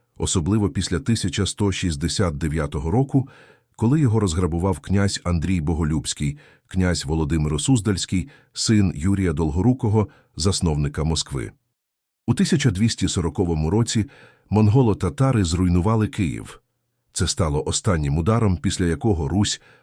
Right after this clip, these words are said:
остаточно розпалася на багато князівств. Спочатку монголи націлювалися на великі і багаті міста,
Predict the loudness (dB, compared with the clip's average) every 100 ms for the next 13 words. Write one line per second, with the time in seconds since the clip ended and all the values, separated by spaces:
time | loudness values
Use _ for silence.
0 | _ -4 -2 -4 -2 -2 0 -2 -2 -2
1 | -4 -2 -2 -2 -2 -4 -4 -4 -4 -6
2 | -6 -4 -4 -6 -10 -12 -12 -4 0 0
3 | -2 0 2 4 2 2 2 2 2 2
4 | 0 0 -2 -2 0 0 0 0 -2 -2
5 | -2 -2 -2 -4 -4 -4 -4 -6 -10